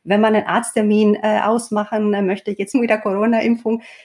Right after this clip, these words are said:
das waren ja auch digitale Systeme, die man benutzt hat. Also ich glaube auch, auch, dass wir viel mehr Berührungspunkte haben als bis vor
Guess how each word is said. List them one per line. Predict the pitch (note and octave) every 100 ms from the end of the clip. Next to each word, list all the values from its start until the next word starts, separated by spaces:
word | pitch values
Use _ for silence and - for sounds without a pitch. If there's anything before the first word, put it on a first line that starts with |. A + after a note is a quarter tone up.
| _
das | - G#3+
waren | A#3
ja | G3+
auch | A3+ -
digitale | G#3 A3 G#3+ G#3+
Systeme, | G#3+ G#3+ G#3 G#3+ A3
die | A3
man | G#3 G3+ G3
benutzt | F#3+ G3 G#3 -
hat. | G3+ G3 -
Also | G3
ich | G3+
glaube | G3+ F#3+
auch, | G3 G3 -
auch, | E3+
dass | F3 -
wir | -
viel | - G#3+
mehr | F#3+ F3+
Berührungspunkte | F3 E3+ F3 F3 - F3 E3 F3
haben | F3 F3 F3 F3 -
als | E3+ E3+ - _ _ _ _ -
bis | F3
vor | - - -